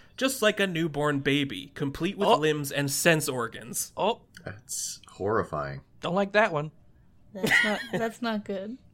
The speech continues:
Speaker 4: This is a bad tree.
Speaker 2: <laughs> I no longer like man fruit.
Speaker 1: <laughs>
Speaker 2: I don't want it.
Speaker 3: But it wants you.
Speaker 1: Anyone whose destiny permitted them to smell one would live for three hundred and sixty <laughs> years.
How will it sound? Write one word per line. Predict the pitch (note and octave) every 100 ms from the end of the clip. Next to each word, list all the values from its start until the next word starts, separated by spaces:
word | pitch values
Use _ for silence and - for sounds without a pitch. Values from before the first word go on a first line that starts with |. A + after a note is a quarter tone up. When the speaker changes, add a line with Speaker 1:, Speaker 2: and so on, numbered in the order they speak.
| _ - - - - - -
Speaker 4:
This | A3 G#3+
is | C4 C4
a |
bad | G#3+ G#3+ G#3 G3+
tree. | - G#3+ C4 -
Speaker 2:
<laughs> | - - - - C#4+ - - B3 - A3
I | A#3+ F#3+
no | G3 G#3
longer | G3 F#3+ F3+
like | F3+ F3+
man | F3 G3+ G#3+
fruit. | D3 A2 G#2+ _ _ _ _
Speaker 1:
<laughs> | - - -
Speaker 2:
I | - - - - A4+ - -
don't | F#3+ F3+
want | G3 A3+
it. | - A2+ _ _ - _ _ _ - -
Speaker 3:
But | -
it | G#2+
wants | B2+ C#3 B2 A#2
you. | G#2 D2+ - _ -
Speaker 1:
Anyone | F3+ F3
whose | D#3+ E3 C#3
destiny | C#3 D#3 - C#3 C3+
permitted | C#3 - C3 D3+ D3 C#3
them | C3+ B2+
to | - C3+
smell | - - C#3 F3+ A#3+ E3+
one | B2 A2 D3 - -
would | D#3 D3
live | D3 D3+
for | - C#3+
three | - D3 E3
hundred | D3+ C#3 C#3+ C#3
and | C3+ C3
sixty | D3 C#3 - C3+
<laughs> |
years. | B2+ E2+ B1 - -